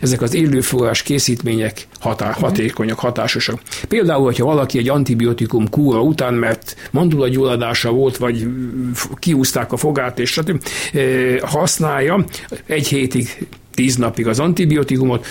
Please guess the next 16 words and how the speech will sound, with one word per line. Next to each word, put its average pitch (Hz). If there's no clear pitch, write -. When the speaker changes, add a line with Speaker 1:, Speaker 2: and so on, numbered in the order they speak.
Speaker 1:
utána 139
az 117
élő 131
flóra 127
helyre 143
fogja 120
állítani 113
a 110
bél-, 120
a 123
bélflóra 120
állít-, 117
eh, 127
eredeti 123
Speaker 2:
Mhm. 117
Speaker 1:
állapotát. 113